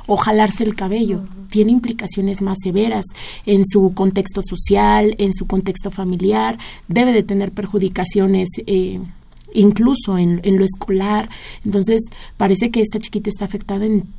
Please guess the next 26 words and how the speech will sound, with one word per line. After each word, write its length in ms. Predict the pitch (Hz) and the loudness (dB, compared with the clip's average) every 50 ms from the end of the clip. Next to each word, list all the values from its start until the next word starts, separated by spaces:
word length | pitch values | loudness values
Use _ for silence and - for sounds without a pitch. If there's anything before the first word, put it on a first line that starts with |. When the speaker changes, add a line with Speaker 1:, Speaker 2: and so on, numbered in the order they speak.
| - - | -10 -6
Speaker 1:
todos 240 | - 233 240 220 - | -4 -2 -2 -2 -4
sus 180 | - 180 - | -6 -8 -6
ámbitos. 540 | 214 226 233 220 180 - - 202 - - 202 | -4 -2 -2 -2 -2 -4 -8 -12 -12 -12 -10
Speaker 2:
Ajá. 160 | - - 208 214 | -8 -8 -8 -8
Ok. 300 | 208 240 240 233 233 240 233 - - - - - - - - - - - - - - - | -10 -10 -12 -10 -10 -8 -8 -8 -8 -10 -10 -10 -10 -10 -12 -12 -12 -14 -14 -12 -10 -6
Y 140 | - 226 233 | -4 -2 0
a 40 | 233 | 0
veces 260 | 233 233 - 285 277 | 0 -2 -2 -4 -4
también 280 | 277 262 254 247 233 | -2 -2 -2 0 0
es 160 | 233 220 - 214 | -2 -2 -2 -2
interno, 540 | 202 202 - 214 214 220 226 214 196 196 | -4 -2 -2 -2 -2 -2 -2 -2 -2 -2
¿eh? 140 | 196 202 170 180 190 - 190 - - - - - - - - - - - - | -2 -2 -2 -4 -4 -6 -8 -8 -8 -6 -6 -6 -8 -8 -6 -4 -4 -4 -2
Lo 220 | - 208 208 220 214 | -2 -2 -2 -2 -2
que 80 | 233 226 | -2 -2
no 140 | 226 226 | 0 0
se 180 | 226 - 254 240 | 0 -2 -2 -2
ve 180 | 220 226 - - - - - - - - - - - | -2 0 0 0 0 0 0 0 -2 -4 -4 -6 -4
parece 380 | - 226 208 208 208 - 220 | -4 -4 -2 -2 -2 -2 -2
que 100 | 214 - | -2 -2
no 120 | 214 214 220 | -2 -2 -4
existe, 440 | 220 - - 226 214 214 - 208 202 - - | -4 -4 -6 -6 -8 -8 -8 -10 -8 -8 -6
pero 400 | - 214 202 208 98 95 - - - - - - - - | -6 -6 -6 -6 -8 -8 -8 -8 -10 -10 -12 -10 -8 -6
la 100 | - 220 | -4 -2
niña 260 | 214 220 220 233 226 | -2 0 0 0 0
lo 140 | 214 196 196 | -2 -4 -4
siente. 340 | - - 214 208 202 - | -4 -4 -4 -4 -4 -4